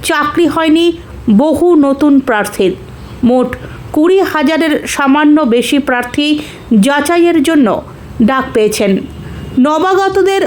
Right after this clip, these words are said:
অভিযোগ, in service প্রার্থীদের অভিজ্ঞতার নম্বর যোগ হয়ে কাট অফ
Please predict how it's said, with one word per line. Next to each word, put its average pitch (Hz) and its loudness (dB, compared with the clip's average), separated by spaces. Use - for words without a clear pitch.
অভিযোগ, 269 2
in 277 4
service 302 0
প্রার্থীদের 277 0
অভিজ্ঞতার 330 2
নম্বর 254 4
যোগ 254 0
হয়ে 254 0
কাট 294 0
অফ 320 -4